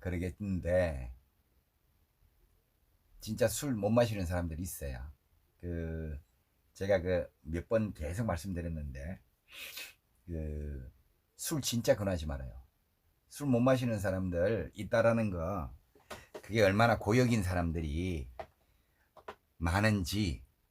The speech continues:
그 한국 사람들 체질 중에서는 아예 그 알코올 자체를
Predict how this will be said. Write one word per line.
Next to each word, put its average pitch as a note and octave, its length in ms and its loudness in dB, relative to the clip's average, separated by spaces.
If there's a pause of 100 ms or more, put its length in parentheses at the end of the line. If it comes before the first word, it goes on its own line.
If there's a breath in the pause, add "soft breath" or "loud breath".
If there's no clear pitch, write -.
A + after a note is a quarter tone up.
(120)
그 F#2 120 -4
한국 B2+ 320 2
사람들 G2+ 320 0
체질 G#2+ 340 -2
중에서는 F2+ 640 -2 (320)
아예 F#2 400 0 (540)
그 C#2+ 480 -8
알코올 F2+ 340 -2
자체를 G2 600 0